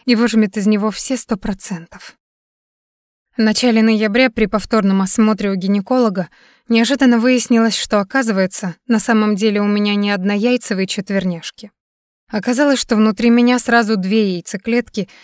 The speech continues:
и каждая из них оплодотворилась дважды. То есть двое близнецов плюс двое близнецов, и между собой они будут единожды близнецами и дважды двойняшками.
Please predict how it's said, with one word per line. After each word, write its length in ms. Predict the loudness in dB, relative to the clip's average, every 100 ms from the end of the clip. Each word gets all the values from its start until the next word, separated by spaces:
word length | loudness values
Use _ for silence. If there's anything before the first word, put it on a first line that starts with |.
| -20 -8
и 80 | -4
каждая 400 | 0 0 0 -2
из 80 | 2
них 260 | 0 0
оплодотворилась 840 | -4 -2 -2 -2 -2 0 0 -2 -4
дважды. 480 | -6 -6 -8 -18 -20 _ _ _ -2
То 60 |
есть 180 | -2 0
двое 240 | 0 0
близнецов 680 | 0 -2 0 0 0 -4 -6
плюс 280 | -2 -2 0
двое 280 | 0 2 2
близнецов, 680 | 0 0 0 -2 -4 -4 -8 -20 -20 -4
и 60 | 0
между 300 | 0 0 -2
собой 400 | -2 0 2 2
они 160 | 2
будут 320 | 0 -2 -4
единожды 640 | -4 -4 0 2 2 2 -2
близнецами 800 | -2 0 -2 -2 -8 -8 -10 -10
и 160 | -2 -2
дважды 460 | 0 -2 -2 -2
двойняшками. 840 | -2 -2 -2 -4 -8 -12 -12 -12